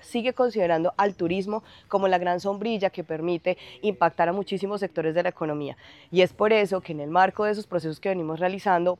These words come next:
participaremos como departamento y con Caldas es Natural, con nuestra marca Destino, en Colombia Travel Expo, una de las ferias más importantes de turismo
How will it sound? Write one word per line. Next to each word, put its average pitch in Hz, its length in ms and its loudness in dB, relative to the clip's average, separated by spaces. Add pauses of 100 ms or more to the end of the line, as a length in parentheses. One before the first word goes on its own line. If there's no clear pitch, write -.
participaremos 196 840 4
como 214 240 -4
departamento 160 800 0
y 165 120 -10
con 156 220 -8
Caldas 190 380 4
es 208 80 -4
Natural, 180 380 0
con 156 160 -8
nuestra 156 240 -8
marca 156 300 0
Destino, 185 440 0 (380)
en 208 160 4
Colombia 202 580 2
Travel 208 360 2
Expo, - 340 -2 (260)
una 190 200 4
de 220 40 2
las 226 140 0
ferias 175 260 0
más 214 240 2
importantes 180 480 -4
de 190 80 -2
turismo 175 560 -2